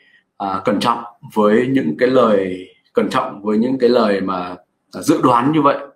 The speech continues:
Thì tôi thấy rằng nếu như chúng ta chỉ cần tĩnh tâm một chút, chúng ta có thể là biết là đúng hay sai mà. Đâu có cần phải những chuyên gia như tôi hay là những người, à, uyên thâm, uyên bác, những cái bậc, à,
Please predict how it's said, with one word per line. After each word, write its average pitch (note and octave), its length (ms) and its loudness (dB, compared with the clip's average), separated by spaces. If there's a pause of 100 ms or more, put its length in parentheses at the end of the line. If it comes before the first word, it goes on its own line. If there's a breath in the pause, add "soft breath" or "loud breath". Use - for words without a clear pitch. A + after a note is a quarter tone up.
(360)
Thì F#2+ 240 -8 (100)
tôi - 140 -2
thấy A#2 140 0
rằng A#2 280 0
nếu G#2+ 140 0
như C#3 140 0
chúng A#2 100 -8
ta B2 280 0 (160 loud breath)
chỉ B2 100 -2
cần A2 140 0
tĩnh - 140 -6
tâm E3+ 140 4
một C3+ 100 2
chút, G3 160 -2
chúng D3+ 100 0
ta D3+ 60 2
có D3+ 160 -4
thể C#3+ 100 0
là G#2 140 0
biết D#3+ 140 0
là D3+ 60 0
đúng A2+ 160 -2
hay D3+ 100 -2
sai C#3+ 240 0
mà. A2+ 180 -4
Đâu C3 160 -2
có C3+ 120 -4
cần A#2 140 -2
phải G2 120 -6
những - 120 -6
chuyên C#3 180 -2
gia B2+ 360 0 (220 loud breath)
như C3 200 -2
tôi C3+ 300 0 (300 soft breath)
hay B2 140 -6
là A2+ 220 -2
những C#3+ 260 -4
người, A2+ 460 0 (260 soft breath)
à, G2+ 280 -2
uyên C3+ 180 2
thâm, C3 460 0
uyên B2+ 140 -4
bác, C#3+ 240 0
những D3 200 -4
cái D3 100 2 (320)
bậc, A#2+ 140 0 (120)
à, G#2 100 -6